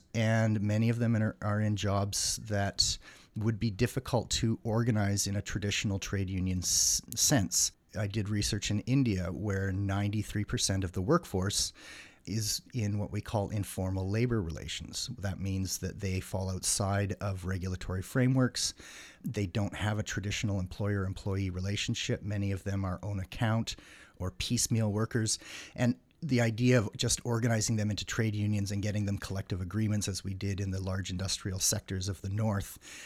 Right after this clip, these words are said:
is just not gonna happen. And so the second, uh, one of the biggest challenges facing the I T U C and its membership is how do we incorporate the needs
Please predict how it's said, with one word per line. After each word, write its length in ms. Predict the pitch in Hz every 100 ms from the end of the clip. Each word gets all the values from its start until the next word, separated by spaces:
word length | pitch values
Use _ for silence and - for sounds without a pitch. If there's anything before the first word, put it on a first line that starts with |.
| - -
is 180 | 107 -
just 300 | 107 101 -
not 640 | 110 110 104 90 - - - - _ _ -
gonna 180 | - 82
happen. 540 | 85 107 - - - -
And 240 | 104 101
so 640 | - - 104 104 104 101 330 285
the 120 | 131 101
second, 580 | - 117 - 110 104 127
uh, 60 |
one 240 | 123 117 107
of 80 |
the 60 | 101
biggest 320 | 95 95 101
challenges 460 | - 104 101 95 98
facing 520 | - 104 - 101 98 - - - - -
the 120 | 98
I 60 |
T 200 | 95 - 101
U 80 |
C 500 | 101 - 101 95 95
and 160 | 87 98
its 180 | 98 -
membership 560 | 104 98 95 - 98 -
is 300 | 95 98 - - - - -
how 340 | - - 110
do 100 | 110
we 140 | 107 101
incorporate 540 | 107 110 - 104 92
the 100 | 107
needs 520 | 98 107 107 98 95